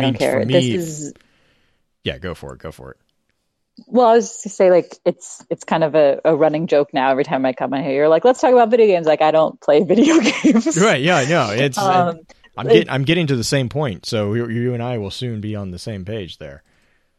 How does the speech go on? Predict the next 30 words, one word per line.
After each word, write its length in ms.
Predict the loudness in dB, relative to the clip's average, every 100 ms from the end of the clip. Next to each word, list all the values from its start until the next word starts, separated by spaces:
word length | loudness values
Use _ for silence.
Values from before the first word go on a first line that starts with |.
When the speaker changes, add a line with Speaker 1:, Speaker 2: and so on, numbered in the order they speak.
| -2
Speaker 1:
And, 420 | -2 -2 -6 -10 -2
yeah, 360 | 0 2 4 2
and 140 | 2
so, 160 | 2 4
like, 460 | 4 4 0 -4 _
I, 100 | -2 0
I 80 | 0
don't 300 | 2 2 0
play 180 | 0 2
them. 300 | 2 0 0
This 180 | 0 2
is 140 | 2
the 100 | 2
first 760 | 0 2 4 2 -2 -14 -18 -20 _ _ _ _ _ _ _
first-person 760 | 0 0 0 -2 -2 0 0 -2
shooter 480 | -4 0 2 2 2
I've 220 | 0 0 0
ever 360 | 0 2 2
played 680 | -2 -6 0 2 2 0 -6 -4
in 140 | -2
my 140 | 0 0
life. 500 | 0 -2 -4 -14 -18 -20 -20 _ _ _ _ _ _ _ _
And 440 | -2 0 -2 -6 -10 _ _ _ _ _ _ _ _ -4
my 180 | -2
husband 380 | 0 0 0 -2
played 220 | 0 2
it 140 | 2 0
for 200 | 0 0
a 100 | 0
while 760 | -2 0 0 2 2 0 -4